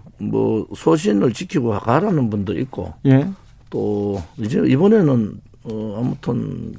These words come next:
Speaker 1: 그 정권 교체를 위해서
Speaker 2: 네.
Speaker 1: 어, 단일화 하는 게 안 좋으냐 했는데 뭐 단일화 내가 하자고 요청을 했는데
Speaker 2: 네.
Speaker 1: 답이 없어요.
Speaker 2: 네.
Speaker 1: 그래서 내가 전국에 그러면 현수막 걸어라.
Speaker 2: 네, 뭐라고요?
Speaker 1: 단일화 요구를 거부한 국민의힘이 책임져라.
Speaker 2: 네.
Speaker 1: 만약에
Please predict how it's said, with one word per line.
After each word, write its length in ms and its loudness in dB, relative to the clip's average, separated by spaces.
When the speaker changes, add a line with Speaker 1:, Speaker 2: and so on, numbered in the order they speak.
Speaker 1:
그 280 -8
정권 280 2
교체를 400 2
위해서 680 2
Speaker 2:
네. 160 6
Speaker 1:
어, 640 -8
단일화 340 2
하는 180 0
게 60 0
안 160 -2
좋으냐 300 0
했는데 520 0
뭐 180 0
단일화 380 6
내가 220 6
하자고 640 4
요청을 380 6
했는데 600 4
Speaker 2:
네. 100 -2
Speaker 1:
답이 240 4
없어요. 500 4
Speaker 2:
네. 300 2
Speaker 1:
그래서 200 2
내가 340 2
전국에 400 4
그러면 300 2
현수막 380 0
걸어라. 640 -2
Speaker 2:
네, 300 4
뭐라고요? 340 2
Speaker 1:
단일화 800 4
요구를 560 2
거부한 580 0
국민의힘이 680 0
책임져라. 800 -4
Speaker 2:
네. 340 2
Speaker 1:
만약에 600 2